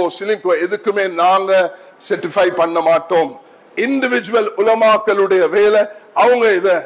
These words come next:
பண்ணி கொள்ளட்டும். பள்ளியுடைய இமாம் தானே பதில் சொல்லுவார் தொழுகை சரியா பிள்ளையாண்டு. அது மாதிரி ஹலால்ல இருக்கக்கூடியவர்கள் தான்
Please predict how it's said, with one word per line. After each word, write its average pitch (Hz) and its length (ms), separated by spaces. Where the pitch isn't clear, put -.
பண்ணி 147 240
கொள்ளட்டும். 123 380
பள்ளியுடைய 277 500
இமாம் 277 340
தானே 277 180
பதில் 254 280
சொல்லுவார் 254 480
தொழுகை 254 340
சரியா 233 320
பிள்ளையாண்டு. 175 520
அது 202 180
மாதிரி 294 260
ஹலால்ல 269 520
இருக்கக்கூடியவர்கள் 277 960
தான் 285 120